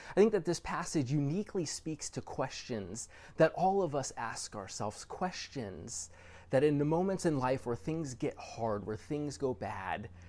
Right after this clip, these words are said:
where we ask ourselves, where we think in the, in the, the depths of our heart, where we ask and we say, "God, when everything is going wrong, where are you?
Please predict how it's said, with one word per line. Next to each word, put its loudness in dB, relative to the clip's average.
where 6
we 6
ask -2
ourselves, -4
where -2
we 0
think -2
in 2
the, 2
in 6
the, 6
the 2
depths 4
of 4
our 4
heart, 0
where -2
we -2
ask -4
and -2
we -2
say, -4
"God, -6
when 0
everything 2
is 0
going 2
wrong, 2
where 0
are 0
you? -6